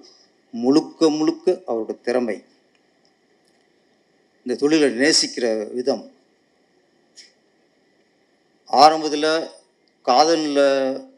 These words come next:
ஆடும்போது பார்த்த அந்த எனர்ஜி, இந்து படத்துல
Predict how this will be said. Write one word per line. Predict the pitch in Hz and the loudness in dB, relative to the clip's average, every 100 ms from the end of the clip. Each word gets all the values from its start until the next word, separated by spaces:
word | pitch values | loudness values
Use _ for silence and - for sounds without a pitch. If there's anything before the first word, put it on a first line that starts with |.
| _ | _
ஆடும்போது | - 127 143 147 156 143 | -4 -2 -2 -2 -2 -2
பார்த்த | 139 123 127 | -4 -2 -4
அந்த | 110 | -2
எனர்ஜி, | 110 123 131 113 131 165 - _ _ _ _ _ _ _ _ _ _ _ _ _ _ _ _ _ _ | -4 -2 -4 -4 -6 -8 -16 _ _ _ _ _ _ _ _ _ _ _ _ _ _ _ _ _ _
இந்து | 139 170 180 | -2 2 4
படத்துல | 175 160 143 143 135 - | 4 2 0 0 0 -2